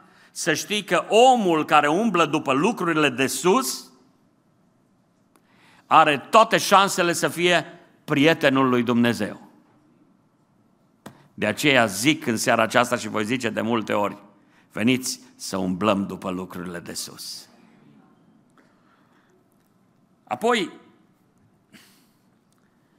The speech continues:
știți că Dumnezeu l-a făcut pe Avram tatăl multor popoare? L-a făcut părintele poporului Israel.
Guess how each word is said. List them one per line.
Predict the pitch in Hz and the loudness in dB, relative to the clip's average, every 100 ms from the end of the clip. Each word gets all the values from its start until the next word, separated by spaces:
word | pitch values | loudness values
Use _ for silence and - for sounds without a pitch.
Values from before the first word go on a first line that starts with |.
| _ | _
știți | - - 214 208 | -20 -8 -8 -4
că | 190 | -4
Dumnezeu | 151 147 135 120 170 | -4 -2 -2 -2 -2
l-a | 139 | -4
făcut | 123 117 - - | -6 -8 -10 -4
pe | |
Avram | 113 101 110 120 113 - - _ _ _ _ _ _ _ _ _ _ _ _ _ | -2 -2 -2 -2 -4 -8 -18 _ _ _ _ _ _ _ _ _ _ _ _ _
tatăl | 165 143 - 123 113 | 0 0 0 -2 -2
multor | 120 139 - 117 - | -4 -4 -4 -6 -6
popoare? | 107 98 120 127 120 98 87 _ _ _ _ _ _ _ _ _ _ _ _ _ _ _ _ _ _ _ _ _ | -12 -10 -6 -4 -4 -8 -14 _ _ _ _ _ _ _ _ _ _ _ _ _ _ _ _ _ _ _ _ _
L-a | - 156 | 2 2
făcut | 165 170 262 - - - _ _ _ _ _ _ _ | 4 0 -2 -6 -18 -20 _ _ _ _ _ _ _
părintele | 202 190 233 285 226 214 208 | 2 4 4 0 2 2 2
poporului | 196 196 233 220 202 196 | 0 0 2 2 2 0
Israel. | 175 190 170 131 95 82 | 0 2 4 4 0 -8